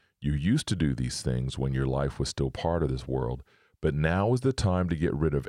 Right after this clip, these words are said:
anger, rage, malicious behavior, slander, and dirty language. Don't lie to each other, for you have stripped off your old sinful nature and its wicked deeds."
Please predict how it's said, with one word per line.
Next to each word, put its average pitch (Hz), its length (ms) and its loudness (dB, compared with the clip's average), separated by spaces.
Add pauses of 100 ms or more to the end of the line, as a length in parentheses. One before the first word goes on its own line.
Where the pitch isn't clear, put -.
anger, 87 480 2
rage, 76 600 2
malicious 82 520 0
behavior, 80 560 0
slander, 90 640 2
and 65 100 -2
dirty 78 260 2
language. 65 540 -2 (400)
Don't 82 300 2
lie 95 240 2
to 80 120 2
each 69 200 -2
other, 58 320 -4 (280)
for 76 220 0
you 73 280 2
have 73 360 -2
stripped - 540 -2
off 87 340 0
your 73 280 0
old 107 380 2
sinful 131 500 0
nature 135 580 0
and 80 160 2
its - 180 -4
wicked 76 560 -4
deeds." 80 640 -2